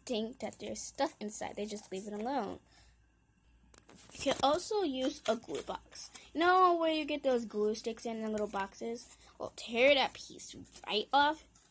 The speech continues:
Get rid of the edges and just leave the hard part of the edge. And you can use this to store your purses in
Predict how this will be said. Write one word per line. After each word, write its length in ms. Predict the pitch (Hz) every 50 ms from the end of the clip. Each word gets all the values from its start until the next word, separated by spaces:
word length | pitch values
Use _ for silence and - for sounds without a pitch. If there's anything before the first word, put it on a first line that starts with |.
| _ - - - _ - - - -
Get 220 | 220 233 202 -
rid 100 | 202 214
of 80 | 202 196
the 240 | 208 - - - 247
edges 380 | 262 262 262 277 285 285 277
and 180 | 233 214 214 202
just 200 | 214 214 - 220
leave 180 | 214 214 214
the 80 | - -
hard 520 | - - - - - 254 233 233 240 240 - - - - - -
part 300 | - - 247 226 - - -
of 140 | 233 247 254
the 80 | - - -
edge. 500 | 226 226 226 226 233 233 - - - - - - - - - - - - - - - - - - - - - -
And 220 | 311 330 330 320 320
you 60 | 320
can 240 | - - 302 285 277
use 160 | 277 277 277
this 320 | - 254 262 - - -
to 160 | - 226 233
store 420 | 247 - - - 220 214 208 208 208
your 300 | 214 - - - - - - - -
purses 400 | - 311 311 - - 294 294 294
in 380 | 302 294 294 294 294 294 294